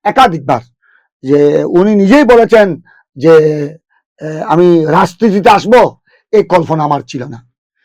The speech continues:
আহ, এই কল্পনা আমার ছিল না। এ, উনি, ও,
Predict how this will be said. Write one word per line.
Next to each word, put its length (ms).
আহ, 100
এই 260
কল্পনা 400
আমার 180
ছিল 160
না। 280
এ, 640
উনি, 360
ও, 540